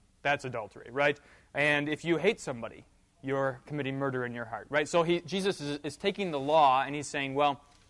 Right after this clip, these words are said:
so if you think you can keep it, try this," right?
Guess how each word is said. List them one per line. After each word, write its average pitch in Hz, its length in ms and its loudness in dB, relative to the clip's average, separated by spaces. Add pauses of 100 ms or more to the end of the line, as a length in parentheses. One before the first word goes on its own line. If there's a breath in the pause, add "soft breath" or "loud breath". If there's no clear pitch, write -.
(240 soft breath)
so 156 300 6 (340 soft breath)
if 202 200 4
you 196 120 0
think 208 300 -2
you 175 100 -2
can 147 220 -4
keep 175 260 -8
it, 131 140 -2 (800)
try 139 240 4
this," 135 420 -2
right? 139 220 0